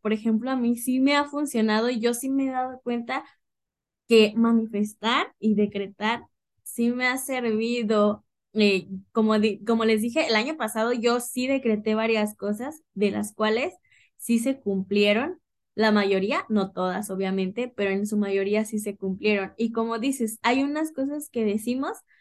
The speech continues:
pero las decimos desde la carencia, desde el miedo, y por eso también nuestros decretos no se cumplen. Pero cuando dices, "No,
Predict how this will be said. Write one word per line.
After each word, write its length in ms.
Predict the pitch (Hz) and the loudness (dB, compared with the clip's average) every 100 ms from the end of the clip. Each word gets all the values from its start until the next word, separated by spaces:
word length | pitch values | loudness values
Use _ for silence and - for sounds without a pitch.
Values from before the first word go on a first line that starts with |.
| _ _ | _ _
pero 180 | - 233 | 0 4
las 220 | 226 214 208 | 6 6 4
decimos 500 | 208 220 233 262 233 | -2 -2 -4 -4 -4
desde 260 | 226 202 | -4 -2
la 260 | 208 196 214 | -2 -2 -6
carencia, 720 | 208 196 214 247 262 294 262 | -6 -2 0 -2 -2 -2 0
desde 380 | 208 202 190 196 | 2 2 0 -2
el 140 | 196 | 0
miedo, 460 | 202 220 233 247 277 | 0 0 0 -2 -4
y 120 | - 226 | -2 0
por 200 | 226 220 | 0 0
eso 240 | 226 233 | 0 -4
también 500 | 233 220 214 202 226 - - - | -6 -2 0 0 -4 -8 -12 -2
nuestros 540 | 330 320 240 233 226 _ _ - | -2 0 0 0 -2 _ _ 4
decretos 560 | 226 220 196 - 214 | 4 4 0 -2 0
no 140 | 214 196 | 0 0
se 180 | 190 190 | -6 -4
cumplen. 480 | 269 262 196 196 | 0 0 0 -2
Pero 220 | 202 202 196 | 0 0 0
cuando 320 | 196 202 196 | -2 0 0
dices, 420 | 220 233 208 214 _ _ - | 0 0 -2 -4 _ _ 0
"No, 360 | 214 196 175 | 4 4 2